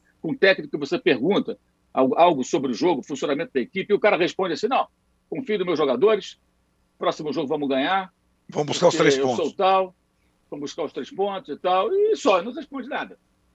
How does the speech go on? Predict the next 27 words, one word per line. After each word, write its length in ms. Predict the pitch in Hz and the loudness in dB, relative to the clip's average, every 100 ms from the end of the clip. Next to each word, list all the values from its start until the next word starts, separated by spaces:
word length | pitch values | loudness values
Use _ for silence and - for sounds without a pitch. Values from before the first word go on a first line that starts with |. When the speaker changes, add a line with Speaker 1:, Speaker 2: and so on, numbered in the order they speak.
| _ | _
Speaker 1:
O 80 | - | -16
cara 220 | - 277 | -8 -6
responde, 520 | 247 330 - 214 202 175 | -6 -8 -4 -4 -4 -14
explica 440 | - 208 202 180 | -14 -8 -6 -6
didaticamente, 720 | 147 160 - - 214 185 185 | -4 -4 -2 -2 -2 -2 -4
você 80 | 415 | 0
pode 180 | 508 440 | 2 2
não 80 | 208 | 4
gostar 360 | 165 - 156 | 4 4 2
dele, 260 | 113 160 151 | 4 2 2
amanhã 240 | 143 170 | 0 -2
pode 180 | 170 139 | -2 -2
ser 80 | - | -2
uma 140 | 147 | -4
porcaria, 440 | - 165 - 151 196 | -4 -4 -2 0 2
mas 160 | 285 | 0
que 60 | - | -2
o 60 | |
cara 180 | 220 185 | 2 2
explica 320 | 170 - 160 | 2 -4 -4
o 40 | 147 | -4
que 80 | 160 | -4
ele 100 | - | 0
quer 140 | 165 | 2
fazer, 220 | - - | 2 0
ele 60 | - | -4
explica 400 | - 247 254 | -4 -2 -2